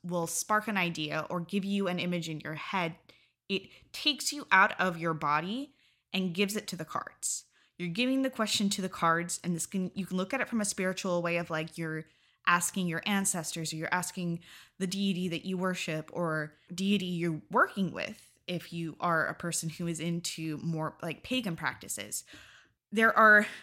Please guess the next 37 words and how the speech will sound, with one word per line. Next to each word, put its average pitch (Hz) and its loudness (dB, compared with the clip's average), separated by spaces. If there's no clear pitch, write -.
ways 233 2
of 190 -2
taking 226 -2
it 196 4
out 190 2
of 214 -4
your 240 2
body 185 2
and 180 -2
putting 190 -4
it - -2
onto 190 -2
the 196 -4
card, - -2
even 202 0
if 180 -2
you 185 -2
are 165 4
an 160 -4
atheist 160 -6
and 160 -10
have 160 -6
no, 160 -2
like, 143 -8
no 165 -2
spiritual 160 -8
leanings, 165 -4
putting 269 -2
it - -2
on 185 2
the 185 -2
card 170 0
and 165 -2
just 160 -4
being 165 -6
like, 156 -4
"Hey, 170 -4